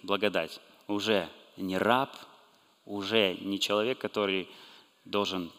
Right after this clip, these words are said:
понести наказание, но уже брат, возлюбленный. И, итак, если ты имеешь общение со мной, прими его как меня. Если же он чем обидел тебя или должен, считай это на мне.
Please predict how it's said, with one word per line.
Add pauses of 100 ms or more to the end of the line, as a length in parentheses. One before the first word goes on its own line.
понести
наказание, (680)
но
уже
брат, (300)
возлюбленный. (1600)
И, (1800)
итак,
если
ты
имеешь
общение
со
мной,
прими
его
как
меня. (1040)
Если
же
он
чем
обидел
тебя
или
должен,
считай
это
на
мне.